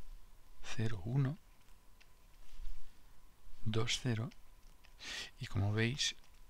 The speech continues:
el primer factor, la matriz del primer factor es una matriz tres por cuatro. Y la segunda es una matriz cuatro por tres. ¿Se puede multiplicar? Sí.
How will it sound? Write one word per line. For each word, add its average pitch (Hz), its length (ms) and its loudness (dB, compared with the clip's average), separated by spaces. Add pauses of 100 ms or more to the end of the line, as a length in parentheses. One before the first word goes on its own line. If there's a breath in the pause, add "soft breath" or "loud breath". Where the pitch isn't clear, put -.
(120)
el 110 160 -4
primer 98 300 0
factor, - 480 -2
la 90 320 -4
matriz 87 340 -4
del 107 100 0
primer 107 320 2
factor 127 360 -2
es 131 140 -2
una 110 140 4
matriz 110 420 -2
tres 113 220 -2
por - 220 -2
cuatro. - 340 -6 (1700 loud breath)
Y - 80 -4
la 104 100 2
segunda 113 340 2
es 117 80 2
una 110 180 6
matriz 110 380 0
cuatro 101 320 -2
por 92 200 -4
tres. - 360 -4 (160)
¿Se - 160 0
puede 78 240 2
multiplicar? 78 720 0 (260)
Sí. 131 380 -2